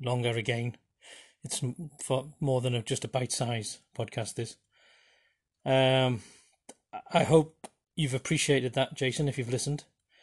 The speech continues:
I hope you found it of interest. I hope I've perhaps explained my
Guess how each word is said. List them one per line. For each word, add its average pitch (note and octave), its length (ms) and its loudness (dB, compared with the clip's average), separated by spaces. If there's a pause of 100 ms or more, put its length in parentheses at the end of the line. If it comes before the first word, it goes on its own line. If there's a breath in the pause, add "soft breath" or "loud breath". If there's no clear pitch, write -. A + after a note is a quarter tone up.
(200 soft breath)
I C3 40 0
hope C3+ 140 0
you C3+ 80 0
found C3 240 0
it B2+ 40 -2
of A#2+ 80 -2
interest. C3 480 -2 (640 soft breath)
I C3+ 60 0
hope C#3 160 4
I've C3 300 0
perhaps C#3 200 2
explained C3 640 0 (1300 soft breath)
my C3 320 2